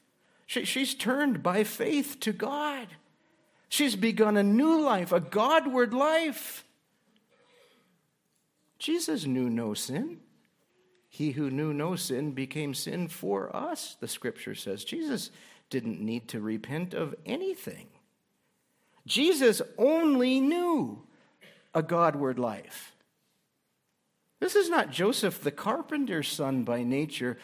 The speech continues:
This is God's son by nature. This man, Jesus, is divine. He comes from eternity past, doesn't he? He, he's, he's been born into humanity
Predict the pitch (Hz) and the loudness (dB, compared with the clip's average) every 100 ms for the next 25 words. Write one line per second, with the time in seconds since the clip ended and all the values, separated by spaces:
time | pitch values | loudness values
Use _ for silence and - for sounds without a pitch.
0 | - - 277 247 196 139 - 160 190 240 | -8 -2 -2 0 -2 -2 -8 -6 -2 -2
1 | 226 170 - - - - 156 131 104 101 | -4 -6 -8 -6 -4 -2 -2 -2 -6 -12
2 | _ _ _ 117 135 123 123 127 - - | _ _ _ -4 -2 0 0 0 -4 -10
3 | 85 - _ _ _ _ _ _ _ _ | -10 -18 _ _ _ _ _ _ _ _
4 | _ _ _ _ _ _ _ _ - 135 | _ _ _ _ _ _ _ _ -8 -6
5 | - 180 214 254 90 - - _ _ _ | -4 -4 -4 -4 -8 -14 -20 _ _ _
6 | - 123 226 247 254 - 101 - - _ | -12 -6 -2 -2 -2 -4 -10 -14 -18 _
7 | _ _ _ _ _ _ _ 151 143 143 | _ _ _ _ _ _ _ -2 0 -2
8 | 139 180 285 311 170 - _ _ _ _ | -2 -4 -6 -8 -12 -16 _ _ _ _
9 | _ _ _ _ _ _ _ _ _ - | _ _ _ _ _ _ _ _ _ -4
10 | 269 - 214 208 - 202 185 208 - 185 | -2 2 4 4 0 -2 0 0 0 0
11 | 175 175 202 - 339 370 262 - - - | 2 0 -4 -4 -2 -2 -4 -8 -6 -2
12 | 262 220 147 110 143 220 - - - 254 | -2 0 -2 -2 -2 -2 -4 -12 -2 0
13 | 208 180 233 175 202 196 151 190 247 285 | 0 0 0 4 4 4 2 4 6 6
14 | 269 302 370 349 311 196 214 175 170 147 | 4 2 0 0 0 0 0 0 0 0
15 | 139 131 131 120 | 0 0 0 -2